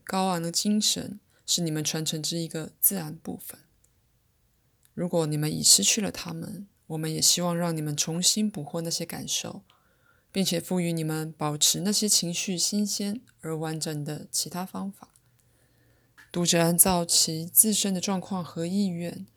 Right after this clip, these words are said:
会以种种不同方式受益，但每位读者多少都会受惠，会变得熟悉那些活力与健全的内在泉源。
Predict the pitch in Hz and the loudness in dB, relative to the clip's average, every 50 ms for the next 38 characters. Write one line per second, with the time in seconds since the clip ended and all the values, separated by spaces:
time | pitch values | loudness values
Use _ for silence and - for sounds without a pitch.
0 | _ _ _ _ _ _ - 185 185 175 156 151 - 160 160 160 147 147 151 175 | _ _ _ _ _ _ 0 2 2 2 2 0 -2 -2 -2 -2 -2 -4 -4 -4
1 | 147 143 - 175 170 175 170 - - 165 - - 180 170 160 160 160 160 160 185 | -4 -6 -4 -4 -4 -2 -2 -2 -2 -2 -2 -2 -2 -4 -6 -6 -8 -10 -12 -12
2 | 196 190 196 _ _ _ _ _ _ _ _ _ _ _ _ _ _ - 170 170 | -14 -16 -18 _ _ _ _ _ _ _ _ _ _ _ _ _ _ -6 -4 -2
3 | 170 160 156 151 151 160 185 196 185 - - 156 160 160 - - 170 170 196 208 | -2 -2 -4 -4 -4 -4 -2 -2 -2 -4 -4 -8 -6 -4 -4 -4 -4 -6 -10 -14
4 | 214 _ _ - 175 170 - - - - 185 180 - - 190 - - - 190 170 | -18 _ _ -6 -4 -4 -4 -4 -6 -8 -8 -8 -6 -4 -2 0 0 0 0 -4
5 | 165 - - - - - _ _ _ _ _ _ _ _ _ _ _ _ _ _ | -8 -10 -12 -14 -16 -16 _ _ _ _ _ _ _ _ _ _ _ _ _ _
6 | _ _ _ _ - 214 202 208 220 214 196 175 175 170 - - 170 165 180 175 | _ _ _ _ -4 -2 2 4 4 4 4 2 2 2 2 2 2 2 4 4
7 | - - 190 190 190 202 196 - - 202 196 202 - - 180 170 170 175 185 214 | 4 4 4 2 0 2 2 0 0 0 0 -2 -4 -6 -6 -6 -4 -2 -2 -2
8 | 202 180 - 165 160 160 156 - - - 196 185 170 - - 165 156 170 165 170 | -2 -2 -2 -4 -6 -6 -6 -4 -4 -2 -2 -4 -4 -6 -6 -8 -8 -8 -6 -6
9 | 170 165 160 - 170 165 165 - - 156 151 156 151 156 156 156 165 170 | -4 -4 -4 -4 -4 -4 -4 -6 -6 -6 -8 -8 -8 -8 -10 -10 -12 -14